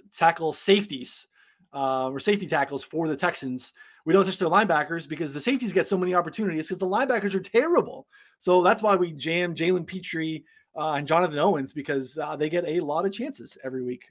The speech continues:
Uh, no one stops anyone in front of them. So we'll probably look at Pitre again 'cause he'll have a lot of opportunities this week. But yeah, I, it's, I don't know what the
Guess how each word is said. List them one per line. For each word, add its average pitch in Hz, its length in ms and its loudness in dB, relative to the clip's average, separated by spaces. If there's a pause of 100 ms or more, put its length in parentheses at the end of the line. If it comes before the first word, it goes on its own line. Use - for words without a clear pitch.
Uh, 139 260 -10
no 147 140 0
one 170 300 -2 (100)
stops - 420 -8
anyone 156 280 -6
in 147 80 -8
front 151 180 -4
of 127 60 -6
them. 123 160 -6
So 127 260 -4 (460)
we'll 127 80 -12
probably 143 320 2 (120)
look 185 180 2
at 208 100 -4
Pitre 208 320 2
again 131 300 0
'cause 131 200 -4
he'll 139 180 0
have 143 140 2
a 135 40 2
lot 135 200 4
of 131 80 -2
opportunities 131 580 -4
this - 200 -20
week. - 220 -20
But - 120 -14
yeah, 131 220 -6
I, 139 160 -12
it's, - 360 -10 (720)
I 151 60 0
don't 160 100 4
know 143 80 4
what 139 160 2
the 127 280 0